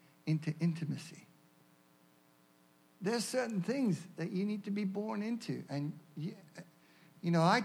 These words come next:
talk to people and they look at me like, "Pastor, don't be, don't be talking to me about this. You don't have a right.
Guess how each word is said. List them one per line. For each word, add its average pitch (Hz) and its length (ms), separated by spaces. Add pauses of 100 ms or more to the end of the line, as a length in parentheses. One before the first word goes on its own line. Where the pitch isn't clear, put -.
talk 247 300
to 180 60
people 165 440
and 117 100
they 131 140
look 160 280
at 175 80
me 135 140
like, 117 300
"Pastor, 175 380
don't 131 260
be, 202 180 (320)
don't 170 160
be 240 120
talking 165 500
to 110 120
me 131 120
about - 320 (100)
this. - 300 (1000)
You 160 160
don't 240 160
have 165 200
a 127 100 (160)
right. - 460